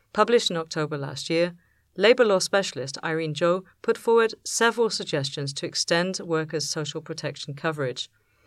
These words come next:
including extending the workplace-based social insurance system to people who are not in a labour relationship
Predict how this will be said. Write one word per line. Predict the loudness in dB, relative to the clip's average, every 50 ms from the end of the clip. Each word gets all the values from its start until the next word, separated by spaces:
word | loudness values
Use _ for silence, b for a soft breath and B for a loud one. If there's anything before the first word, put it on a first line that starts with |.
| b b b
including | -8 -4 0 2 2 2 0 -2
extending | -2 -4 -2 0 0 2 2 2 2 0 -2 -2
the | 0
workplace-based | 2 4 2 2 2 -2 -2 -2 -2 -2 -4 -8 _ -2 0 0 0 0 -2 -6 -8 -12 _ _ _
social | -4 2 2 2 2 2 -2 -6
insurance | -6 -4 -2 -2 -2 0 -2 -2
system | -4 -4 -6 -6 -8 -10 -10 -12 _
to | -14 -12 -8
people | -4 -4 -4 -4 -4 -8 -8
who | -6 -2 -2
are | -2 0
not | 0 0 0 -2 -2 -4
in | -8 -8 -6
a | -4
labour | -2 -2 -2 -2 -2 -2
relationship | -4 -2 -2 -2 -2 -2 -6 -8 -8 -8 -10 -10 -12 -14